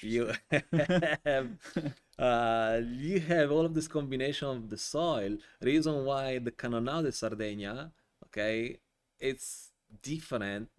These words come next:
Speaker 1: based on where it's planted. Okay, if you planted, uh, in north, I mean, most of the Cana-, let's say the third third of the Canonau is
Speaker 2: Mm-hmm.
Speaker 1: planted in south of Sardinia, 'cause it's, Sardinia is, is a hot, uh,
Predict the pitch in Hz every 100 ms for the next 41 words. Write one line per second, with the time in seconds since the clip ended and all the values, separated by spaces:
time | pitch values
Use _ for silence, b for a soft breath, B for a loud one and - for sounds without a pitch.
0 | - 117 117 113 107 107 101 - - 113
1 | 135 - - _ _ _ _ _ _ -
2 | 98 123 - 139 147 143 135 120 120 -
3 | 110 113 127 156 190 - - - - 160
4 | 147 175 - 202 190 143 143 147 B B
5 | - - 175 123 - 175 170 - 147 147
6 | 147 _ _ _ - 120 117 - 117 110
7 | 92 95 147 180 - - 117 117 117 120
8 | 117 107 - - 101 95 90 - 87 73
9 | 67 64 _ 160 160 156 - _ b b
10 | b b - 175 175 240 233 202 - -
11 | - _ 117 226 - 101 123 - - _
12 | _ _ _ - 113 107